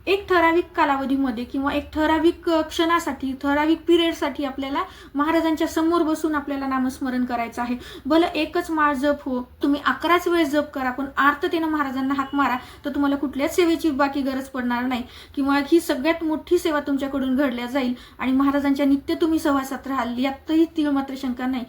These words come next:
साधी सोपीच माहिती आहे, परंतु अनुभवाने, म्हणजे ग-, माझ्याकडे शब्द कमी आहेत की नामस्मरणाचे फायदे किती आहेत आणि आपण आपल्या दुःखामध्ये जेव्हा महाराजांना हाक मारतो आणि महाराज आपल्यासमोर दत्त म्हणून उभे राहतील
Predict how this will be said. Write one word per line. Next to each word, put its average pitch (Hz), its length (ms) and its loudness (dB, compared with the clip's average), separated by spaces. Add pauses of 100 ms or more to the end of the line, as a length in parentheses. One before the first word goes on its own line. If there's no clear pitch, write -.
(280)
साधी 330 200 4
सोपीच 339 380 0
माहिती 320 300 -2
आहे, 262 200 -2 (280)
परंतु 302 400 2 (200)
अनुभवाने, 339 840 2 (140)
म्हणजे 302 300 -2
ग-, 285 400 0
माझ्याकडे 320 380 2
शब्द 302 260 -2
कमी 339 280 0
आहेत 262 260 -4 (140)
की 320 260 2 (100)
नामस्मरणाचे 285 640 -2
फायदे 285 280 0
किती 294 280 -4
आहेत 277 260 0 (300)
आणि 294 220 -2
आपण 311 320 2
आपल्या 320 220 0
दुःखामध्ये 330 480 0
जेव्हा 349 200 4
महाराजांना 339 520 2
हाक 330 260 -4
मारतो 320 340 0 (100)
आणि 262 160 0
महाराज 277 400 0
आपल्यासमोर 330 600 0 (480)
दत्त 320 280 -2
म्हणून 370 300 4
उभे 339 220 4
राहतील 302 360 2